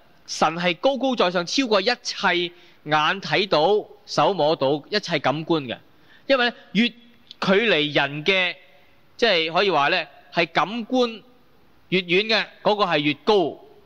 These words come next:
越終極嘅真理。所以神係最終極嘅真理嘅話呢，神係絕對唔可以睇見嘅。好啦，然後呢，話耶穌係嗰個絕對睇唔見嘅神，畀你睇得見嘅形象。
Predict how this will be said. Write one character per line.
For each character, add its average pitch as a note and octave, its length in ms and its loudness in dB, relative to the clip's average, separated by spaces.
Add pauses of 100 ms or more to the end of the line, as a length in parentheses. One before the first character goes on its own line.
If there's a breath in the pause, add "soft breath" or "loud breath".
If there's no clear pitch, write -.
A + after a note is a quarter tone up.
(220)
越 C#3+ 100 0
終 A3 320 -2
極 D#3+ 120 -4
嘅 C3+ 100 -2
真 C3+ 200 -2
理。 G2 160 -10 (440 loud breath)
所 C#4 140 2
以 C4 40 -2
神 A3 160 -2 (100)
係 E3+ 140 0
最 G3+ 220 2
終 A#3 180 -2
極 E3+ 80 -4
嘅 D3+ 80 2
真 F#3 160 0
理 D3 100 0
嘅 C3 100 2
話 B2+ 120 2
呢， D#3 120 0 (260 soft breath)
神 D#3+ 180 -2
係 E3+ 140 0
絕 G#3 260 -2 (140)
對 A3+ 180 2
唔 D3+ 100 -8
可 F3+ 100 2
以 F3 60 -2
睇 D#3 160 0
見 C#3+ 160 -4
嘅。 G#2 140 -12 (840)
好 G#3 120 4
啦， A3+ 140 2 (340)
然 F#3 220 0
後 A3 80 4
呢， C4 120 4
話 F3+ 220 0 (200)
耶 E3 280 2
穌 B3 300 0
係 E3 120 0
嗰 G#3 140 0
個 G3+ 100 -2 (180)
絕 G#3 140 0
對 A3+ 220 0
睇 G3+ 200 0
唔 F3 140 -8
見 F3 120 2
嘅 E3+ 100 0
神， A2+ 280 -4 (300)
畀 F#3+ 100 4
你 F3 60 0
睇 D#3+ 140 0
得 F3+ 80 2
見 C#3 160 -4 (100)
嘅 A2 180 -2 (2000)
形 A2 200 0
象。 A2 200 0